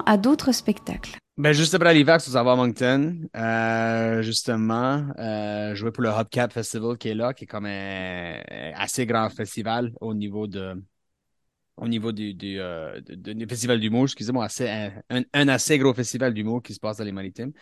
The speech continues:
Speaker 2: Et c'est le fun parce que les autres, euh, ils font anglais et français, mais je vais pouvoir jouer,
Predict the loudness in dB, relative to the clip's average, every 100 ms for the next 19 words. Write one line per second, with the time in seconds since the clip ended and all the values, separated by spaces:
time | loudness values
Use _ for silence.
0 | -20 -20 -8 -6 -2 0 2 2 2 0
1 | -2 -2 -2 -4 -4 -6 -6 -10 -14 _
2 | _ _ -12 -2 0 2 2 2 0 -2
3 | -2 -2 -4 -4 -6 -10 -10 -8 -8 -6
4 | -8 -8